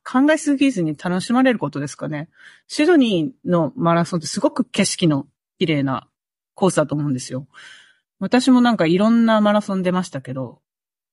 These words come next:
特に本当にそれでもやっぱシドニーはかなり、あの、景観が美しいコースの一つだと思いますし、あの、本当はじ-、特に初めての方にはすごく特別な経験になられると思うので、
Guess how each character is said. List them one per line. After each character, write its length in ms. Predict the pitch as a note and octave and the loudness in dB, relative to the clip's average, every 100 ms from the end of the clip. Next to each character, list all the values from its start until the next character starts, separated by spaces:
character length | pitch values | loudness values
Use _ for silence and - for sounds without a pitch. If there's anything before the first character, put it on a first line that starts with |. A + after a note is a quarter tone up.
| _ | _
特 220 | - B3+ F3 | -6 -2 0
に 40 | |
本 200 | - B3+ | 2 4
当 60 | C4 | 4
に 60 | |
そ 140 | - D#4 | 2 2
れ 80 | |
で 80 | D#4 | 4
も 40 | B3 | 2
や 60 | |
っ 20 | |
ぱ 60 | G3+ | 2
シ 220 | - B3 | -2 0
ド 80 | A3+ | 2
ニ 80 | F3+ | 0
ー 40 | |
は 60 | C#3+ | 0
か 140 | G3+ | -2
な 100 | F3+ | -2
り、 220 | C3+ - _ | -2 -6 _
あ 120 | D#3+ | -4
の、 80 | D#3+ | -2
景 220 | - F#3+ | 2 0
観 160 | F#3 F3+ | 4 4
が 100 | F3 | 4
美 240 | E3+ - | 2 -2
し 200 | F3 - | -4 -2
い 20 | C#3 | -4
コ 140 | D#3 | -4
ー 40 | D3 | -4
ス 120 | D3 | -6
の 60 | |
一 180 | C3 - | -8 -12
つ 140 | C#3 - | -16 -10
だ 120 | C3+ | -12
と 240 | - F#2+ - | -12 -18 -14
思 160 | D#3 | -10
い 40 | D3+ | -8
ま 120 | D#3 | -8
す 100 | D3+ | -10
し、 480 | - E4 C4 - _ _ _ _ _ _ _ _ _ _ - | -2 2 2 0 _ _ _ _ _ _ _ _ _ _ -2
あ 160 | E3+ | 2
の、 180 | E3 D#3+ | 4 4
本 180 | D3 B3 | 4 2
当 60 | C4+ | 4
は 160 | A#3 | 0
じ-、 100 | A#3 - | 0 -2
特 180 | C4+ | 2
に 60 | C#4+ | 2
初 240 | F3+ F3+ | 2 4
め 100 | B3+ | 4
て 100 | F#3+ | 4
の 100 | E3 | 0
方 220 | D3+ D#3 D#3 | 2 0 0
に 80 | |
は 60 | C3+ | -2
す 100 | - | -2
ご 80 | E3 | -6
く 140 | - _ | -6 _
特 240 | - E3 F3 | -12 -8 -4
別 220 | F3 F3 | -2 -2
な 80 | E3 | -2
経 180 | E3+ | -2
験 160 | E3 E3 | -2 0
に 60 | D#3+ | 0
な 80 | |
ら 80 | D#3 | -2
れ 100 | D3+ | -4
る 60 | C#3 | -6
と 100 | C3 | -10
思 200 | C#3+ B2+ | -12 -12
う 20 | |
の 100 | B2+ | -12
で、 280 | B2 A#2 | -16 -18